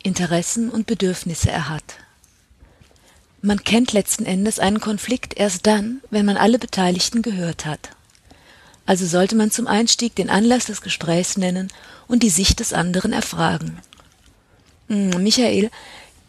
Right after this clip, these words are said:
ganz offen, ich habe gehört, du hast dich bei Paul über meine Arbeit beschwert. Kannst du mir dazu etwas sagen?“ Als Vorbereitung auf ein Konfliktgespräch kann man sich diesen Einstieg ruhig aufschreiben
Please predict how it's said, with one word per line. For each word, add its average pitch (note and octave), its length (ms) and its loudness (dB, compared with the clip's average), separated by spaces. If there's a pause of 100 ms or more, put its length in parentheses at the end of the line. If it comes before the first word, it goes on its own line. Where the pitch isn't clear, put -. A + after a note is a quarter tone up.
(760)
ganz A#3 240 2
offen, - 320 -4
ich - 160 -2
habe G#3 180 4
gehört, A#3+ 340 -2
du A#3+ 60 -2
hast G3 200 2
dich - 120 -2
bei G3 100 0
Paul G3+ 360 0
über G#3+ 120 0
meine G3+ 260 0
Arbeit G3 340 0
beschwert. D#3+ 560 -4 (560)
Kannst G3 260 0
du A3+ 60 2
mir G#3+ 100 4
dazu G3 320 2
etwas A3 300 -2
sagen?“ F#3 440 -2 (1900)
Als G3+ 180 0
Vorbereitung A3 580 2
auf A#3 140 -4
ein A3 100 -2
Konfliktgespräch G#3+ 960 -4 (380)
kann G#3+ 160 4
man A3+ 140 4
sich G#3 160 -4
diesen A3 220 2
Einstieg G#3 420 0
ruhig G3 280 2
aufschreiben F#3 760 -2